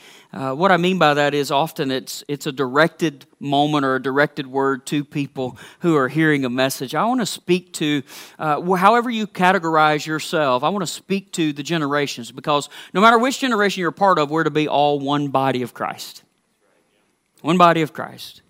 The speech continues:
All brought in the same way, all serving the Lord, all going to the same eternal destination to spend forever together.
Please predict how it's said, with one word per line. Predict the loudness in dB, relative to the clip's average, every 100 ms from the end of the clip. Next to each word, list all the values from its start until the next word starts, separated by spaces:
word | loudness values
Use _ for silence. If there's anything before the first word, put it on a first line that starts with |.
| _ _ _ _
All | 4 6
brought | 6 4 4
in | 2
the | -2
same | -4 -4 -2 -2
way, | 0 0 0 -4 -4
all | 2 2
serving | 4 2 2 0
the | -2
Lord, | -2 0 2 0 -2 -10 -2
all | 2 4
going | 2 0 -2
to | -4
the | -6
same | -4 -4 -4
eternal | -6 -4 -4
destination | -4 -4 -4 -6 -4 -4 -8
to | -10
spend | -6 -6 -4
forever | -4 -4 -6
together. | -10 -10 -10 -14